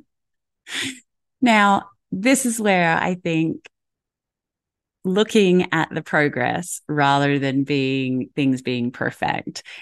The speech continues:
is really, really important, not only for us, but to share with our kids, to share with our workmates, to share with everyone. Because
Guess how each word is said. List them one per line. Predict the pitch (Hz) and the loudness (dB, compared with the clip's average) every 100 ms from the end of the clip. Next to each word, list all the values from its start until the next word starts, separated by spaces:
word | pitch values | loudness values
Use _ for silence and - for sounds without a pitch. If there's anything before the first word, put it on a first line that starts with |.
| - | -12
is | 185 240 220 | -4 -4 -2
really, | 190 175 160 156 | 0 4 4 4
really | 143 139 | 2 0
important, | 135 143 135 120 | 0 0 -2 -2
not | 143 170 - | -2 -4 -4
only | 135 | -6
for | 214 202 | -6 -4
us, | - 147 147 - - | -2 -2 -4 -8 -12
but | - 143 | -10 -8
to | 156 | -6
share | - 139 | -2 -2
with | 139 | -2
our | 117 131 | -4 -4
kids, | - 285 240 | 0 0 0
to | - | -4
share | 180 127 | -4 -2
with | 131 | 0
our | 123 123 | -2 -2
workmates, | 135 226 233 214 185 175 170 - | 0 0 0 -2 0 0 -2 -6
to | 180 | -8
share | - 139 | -4 -2
with | 143 | -2
everyone. | - 135 131 123 - - - - - - 185 175 | -2 -4 -4 -6 -6 -8 -12 -14 -18 -14 -14 -2
Because | 165 156 170 160 151 143 147 147 - | 0 2 2 4 4 4 2 -2 -6